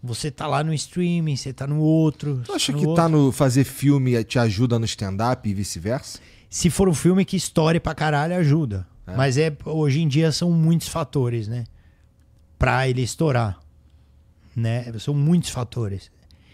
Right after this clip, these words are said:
Speaker 1: Isso aí eu tinha esse papo com a Adnê lá atrás, assim, há muitos anos. Dois mil e treze, a gente conversava sobre isso no Comédia M T V, que a gente falava, "Caralho, olha o Wagner. Olha o Wagner, mano."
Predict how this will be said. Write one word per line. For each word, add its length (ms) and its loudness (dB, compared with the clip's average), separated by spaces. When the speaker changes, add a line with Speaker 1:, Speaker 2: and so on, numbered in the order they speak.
Speaker 1:
Isso 140 -2
aí 100 6
eu 80 4
tinha 160 0
esse 120 0
papo 240 0
com 100 0
a 40 4
Adnê 520 2
lá 520 -4
atrás, 440 0
assim, 260 -2
há 60 2
muitos 540 2
anos. 260 0
Dois 220 0
mil 140 0
e 20 -6
treze, 800 0
a 20 -20
gente 160 -8
conversava 460 -2
sobre 300 -4
isso 260 -6
no 120 -2
Comédia 460 -2
M 100 -2
T 160 -6
V, 280 -4
que 100 -10
a 40 0
gente 200 -4
falava, 300 -4
"Caralho, 540 -2
olha 160 0
o 20 -2
Wagner. 540 -4
Olha 240 0
o 40 -2
Wagner, 600 -2
mano." 280 -8